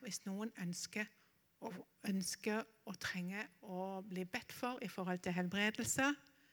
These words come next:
eh, eh, på enten både, både, både indre og legemlig helbredelse. Eller andre forbønn som dere trenger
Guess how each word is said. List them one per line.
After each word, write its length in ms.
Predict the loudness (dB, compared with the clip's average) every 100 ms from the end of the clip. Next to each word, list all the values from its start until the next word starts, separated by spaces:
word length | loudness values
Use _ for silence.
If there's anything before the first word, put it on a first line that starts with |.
| -20 -20 _ _ -4
eh, 160 | -4 -2 -2
eh, 180 | -2 -4 -6
på 100 | -4 2
enten 460 | 0 2 6 8
både, 340 | 8 8 8 6 6 2 -4 -10 0
både, 260 | 4 4 0 -6 -10 -8 -8 -10 -20 -20 -16 -14 -14 -18 -20 -20 _
både 260 | 4 6 6 6
indre 600 | 6 4 -2 0 2 0 0
og 80 | 0
legemlig 680 | 2 2 0 -6 -6 -6 -10 -14 -12
helbredelse. 640 | -6 -6 -6 -8 -10 -10 -14 _ _ _ _ _ _ _ _ _ _ _ _ _ -20 _ -2
Eller 280 | 2 2 -2 -14 -10 -4
andre 400 | -2 0 -2 -4 -6 -18 -12
forbønn 400 | -8 -2 -2 -2
som 200 | -6 -4
dere 280 | -6 -6 -6
trenger 460 | -4 -2 0 -2